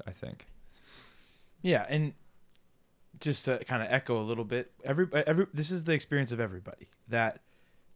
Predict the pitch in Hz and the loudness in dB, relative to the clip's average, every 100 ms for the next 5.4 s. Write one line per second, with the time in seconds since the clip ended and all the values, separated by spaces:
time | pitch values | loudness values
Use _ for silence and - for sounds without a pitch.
0 | - - 147 151 170 190 190 - 147 160 | -10 0 0 4 6 6 4 2 4 6
1 | 165 147 147 131 147 139 127 113 113 - | 6 4 2 2 4 4 4 0 0 -2
2 | 131 120 131 113 - 127 120 113 - 135 | 0 2 2 2 0 0 0 -2 -4 -4
3 | - 143 135 139 120 123 - 120 120 107 | -2 0 0 -2 -2 -2 0 0 0 -4
4 | 127 120 127 120 117 123 131 127 127 120 | -4 -4 -4 -6 -6 -2 0 2 0 -4
5 | 113 131 120 110 | -4 -2 -4 -6